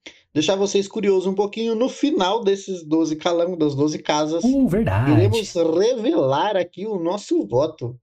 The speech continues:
Speaker 1: em quem a gente vai votar. Então, se você quer saber aí, por curiosidade, em quem que, que a gente, a gente já deixa, já decidiu, né, em quem a gente vai votar. Então, no final deste programa, quando falarmos dos doze,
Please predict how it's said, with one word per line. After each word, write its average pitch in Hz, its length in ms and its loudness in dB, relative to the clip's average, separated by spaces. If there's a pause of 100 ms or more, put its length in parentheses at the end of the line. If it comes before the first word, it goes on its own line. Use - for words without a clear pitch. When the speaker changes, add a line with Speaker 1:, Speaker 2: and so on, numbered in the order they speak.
(180)
Speaker 1:
em 123 160 -4
quem 131 200 0
a - 80 2
gente 160 80 -4
vai 156 120 4
votar. 127 540 0 (600)
Então, 143 340 0
se 147 120 -8
você 139 280 0
quer 165 180 -4
saber 147 360 0
aí, 147 200 2
por 143 180 -2
curiosidade, 135 800 0
em 131 80 0
quem 147 240 0
que, 135 540 0
que - 80 -6
a 151 40 0
gente, 160 140 2
a 160 100 4
gente 180 180 0
já 196 100 2
deixa, 190 360 0
já 135 320 -2
decidiu, 180 560 0
né, 156 220 0 (520)
em 120 80 0
quem 117 140 0
a - 40 2
gente 127 120 2
vai 135 100 2
votar. 156 360 0
Então, 160 200 -2
no 170 80 -2
final 165 320 -2
deste 175 200 -2
programa, 139 560 0
quando 131 440 -2 (220)
falarmos 139 500 0
dos 135 300 -2
doze, 127 440 0